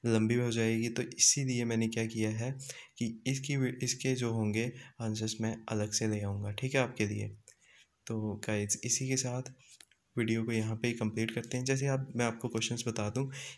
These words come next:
ये सारे क्वेश्चंस हैं यहाँ पे, मीन मीडियन मोड के भी हैं, एवरेज के भी हैं, बीच में अगर देखा जाए तो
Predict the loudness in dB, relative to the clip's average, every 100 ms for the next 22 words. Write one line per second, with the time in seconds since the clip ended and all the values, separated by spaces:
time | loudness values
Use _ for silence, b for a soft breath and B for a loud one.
0 | B 4 4 4 4 2 0 -2 -2 -2
1 | -2 -4 -8 -12 _ _ _ -20 _ _
2 | _ b b _ _ _ _ _ _ -6
3 | 2 4 4 4 2 2 4 4 2 0
4 | 0 0 0 0 -4 -2 2 2 4 2
5 | 2 0 0 -2 0 -2 -4 B B -8
6 | -2 0 0 0 0 0 -4 -4 -2 0
7 | -2 0 0 2 2 2 0 B B -6
8 | 0